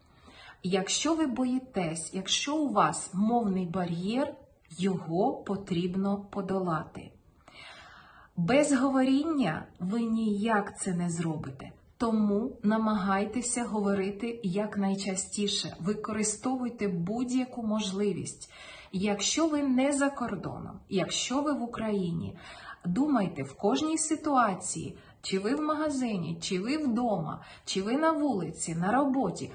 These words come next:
а що б ви сказали в цьому випадку, в цій ситуації англійською чи будь-якою іншою іноземною мовою.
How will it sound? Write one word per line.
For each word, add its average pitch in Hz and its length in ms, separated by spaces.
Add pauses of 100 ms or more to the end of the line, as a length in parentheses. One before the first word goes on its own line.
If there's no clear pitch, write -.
(120)
а 208 120
що - 360
б 330 80
ви 220 240
сказали 233 800 (220)
в - 80
цьому 277 380
випадку, 208 680
в 208 100
цій 285 280
ситуації 226 1040 (300)
англійською 202 880
чи 214 200
будь-якою 214 600
іншою 220 540
іноземною 160 720
мовою. 147 540